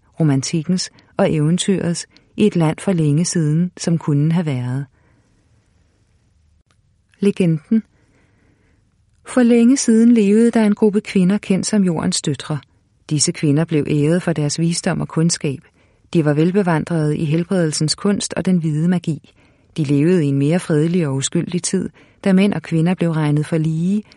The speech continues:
og delte som at styre deres kongeriger. Men som tiden gik,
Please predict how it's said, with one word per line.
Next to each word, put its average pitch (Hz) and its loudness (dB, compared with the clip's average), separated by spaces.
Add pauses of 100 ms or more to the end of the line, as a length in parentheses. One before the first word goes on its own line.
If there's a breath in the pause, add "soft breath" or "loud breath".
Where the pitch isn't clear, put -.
(160 soft breath)
og - -2
delte 190 0
som 190 0
at 180 0
styre 170 -2
deres 170 -2
kongeriger. 139 -4 (640 soft breath)
Men 147 2
som 135 0
tiden 139 -2
gik, 156 -6